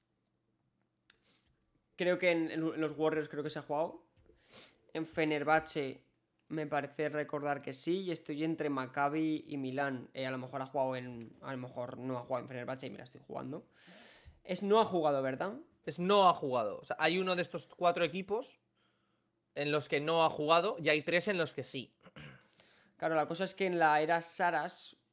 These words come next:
Speaker 1: eh, yo no seguía mucho la Euroliga, pero me están viniendo flashazos de Saras con camisetas me podría sonar más,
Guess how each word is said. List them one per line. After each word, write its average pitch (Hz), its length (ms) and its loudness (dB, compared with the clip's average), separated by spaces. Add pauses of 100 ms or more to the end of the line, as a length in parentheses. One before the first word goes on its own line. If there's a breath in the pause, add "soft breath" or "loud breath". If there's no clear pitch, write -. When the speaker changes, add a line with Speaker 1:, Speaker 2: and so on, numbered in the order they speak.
(240)
Speaker 1:
eh, 139 640 -6
yo 160 100 0
no 160 100 0
seguía 156 220 -2
mucho 160 220 -2
la 151 80 2
Euroliga, 151 540 -2 (140)
pero 151 220 0
me 147 80 0
están 151 200 -4
viniendo 160 220 0
flashazos 156 600 -2
de 147 380 0
Saras 156 320 -2
con 156 140 -2
camisetas 156 640 -4 (1120 soft breath)
me 170 240 2
podría 175 260 6
sonar 226 280 4
más, 220 480 2